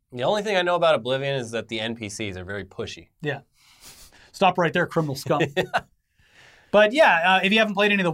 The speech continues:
Speaker 2: Wolfenstein games, the first two are fucking incredible. And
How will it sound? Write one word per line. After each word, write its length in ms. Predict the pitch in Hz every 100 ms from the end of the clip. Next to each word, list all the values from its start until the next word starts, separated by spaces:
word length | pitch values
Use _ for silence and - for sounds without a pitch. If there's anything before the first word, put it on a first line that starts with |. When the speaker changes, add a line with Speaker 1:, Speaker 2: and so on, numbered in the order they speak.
| 156
Speaker 2:
Wolfenstein 540 | 196 202 - 151 151
games, 240 | 147 156
the 80 | 143
first 260 | 139 240 262
two 100 | 180
are 80 | 139
fucking 280 | 185 165
incredible. 480 | 131 139 175 123 123
And 180 | 139 151